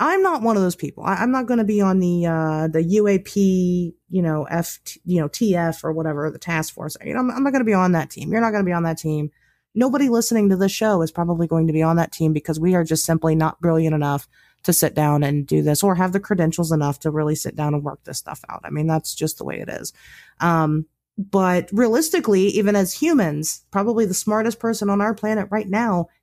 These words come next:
can't sit down and work out the physics of how this works exactly. Um, but what we do know is that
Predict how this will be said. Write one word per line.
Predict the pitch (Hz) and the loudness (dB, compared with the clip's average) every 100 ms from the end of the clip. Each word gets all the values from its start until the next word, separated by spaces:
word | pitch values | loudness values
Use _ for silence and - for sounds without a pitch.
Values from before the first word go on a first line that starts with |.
| _ | _
can't | - 226 - | -2 -2 0
sit | - 208 | -4 0
down | 202 202 185 | 2 4 4
and | 170 | 2
work | 165 175 | 0 0
out | 165 - | -2 -2
the | |
physics | 143 180 156 147 - | -4 -2 -2 -4 -6
of | 147 | -8
how | 147 143 | -6 -8
this | 147 | -8
works | - 113 - | -8 -10 -10
exactly. | - - - - - - _ _ _ _ _ | -14 -14 -16 -20 -20 -20 _ _ _ _ _
Um, | - 170 160 156 156 - _ _ _ | -6 -2 -2 -4 -6 -12 _ _ _
but | 185 | -2
what | 220 277 | 0 0
we | 269 | -2
do | 233 359 | 0 0
know | 349 320 | 0 0
is | 262 220 | -2 -2
that | 233 202 196 - | -2 -2 -4 -10